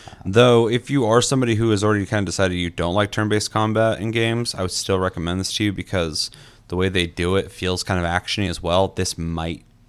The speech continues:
change your mind. I think it could maybe sway somebody 'cause it feels, if it,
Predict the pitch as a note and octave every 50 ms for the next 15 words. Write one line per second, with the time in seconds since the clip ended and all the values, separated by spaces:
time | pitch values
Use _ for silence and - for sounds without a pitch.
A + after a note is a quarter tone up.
0 | _ - - - D#2+ D#2 D#2 - D2+ D2 C2+ A#1+ A1 G1+ - - - - _ _
1 | _ _ _ _ _ _ _ _ _ _ _ _ _ - - E2+ - F#2 - -
2 | - - - F#2 E2+ E2 D#2+ D#2+ D2+ - D2 D2 C2+ C2 - - - - - -
3 | - E2 C#2+ C#2 - - B1 - C#2+ - - - G#2 G#2 - _ _ _ _ _
4 | _ _ _ _ _ _ _ _ _ _ _ - F#2 F2+ F2 E2 - - F#2 F2+
5 | F2 D#2+ D#2+ E2 - - - - - - - - - A2 - - - - - A#2+
6 | A#2 A2 - - -